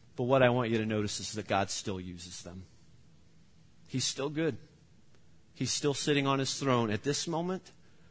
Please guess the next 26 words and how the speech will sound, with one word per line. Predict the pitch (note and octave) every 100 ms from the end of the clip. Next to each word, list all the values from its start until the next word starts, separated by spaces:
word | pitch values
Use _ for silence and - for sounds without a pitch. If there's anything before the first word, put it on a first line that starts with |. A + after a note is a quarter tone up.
| -
just | - C3 C3
as | C#3
he's | C3+ -
sitting | C#3+ C3
on | B2+ A#2+
his | A2+
throne | - B2+ B2
even | A#2+ C3 C3
today. | A#2 B2 A2 G2+ G#2+ - - - - - - -
A-, | C3
and | A#2 B2
for | C3
Abraham | C3+ B2+ B2+ A#2+
and | A2+
Sarah, | - B2+ A#2 G#2+ G2+
they're | A#2+
still | A#2 - A#2
part | - A2+
of | A2
God's | A2 G#2+ A2
story. | - A#2 G#2
God's | G2+ C3+ D3
willing | C#3+ C3+
to |
use | B2+ B2
mess-ups. | A#2 A#2+ A#2+ A#2 -